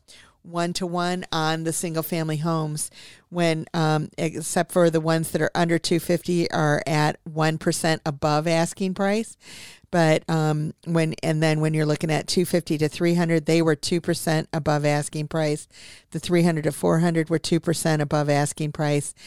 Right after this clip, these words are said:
And then four hundred to five hundred, they were one percent, one oh one percent of asking price, and five hundred to a million, it's, uh, one oh one point five three. So basically,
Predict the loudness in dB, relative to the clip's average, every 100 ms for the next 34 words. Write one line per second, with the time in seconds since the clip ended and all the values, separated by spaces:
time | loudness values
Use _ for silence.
0 | -20 -14 -2 0 0 0 2 2 0 -4
1 | -2 0 2 2 2 2 2 2 2 0
2 | 0 0 -2 -2 -4 -4 -10 -10 -2 0
3 | 0 0 0 0 -2 -6 -14 -20 -20 -20
4 | _ -2 0 0 0 -2 -4 0 0 -2
5 | -6 -2 0 2 0 -2 -2 -2 -2 -2
6 | 0 0 -2 -2 -2 0 0 0 0 -2
7 | -4 -2 -2 -2 -2 0 0 0 -2 -2
8 | -4 -4 -2 -2 -2 0 0 -2 -10 -20
9 | -20 -20 _ 0 2 2 2 2 0 -4
10 | -2 -2 -2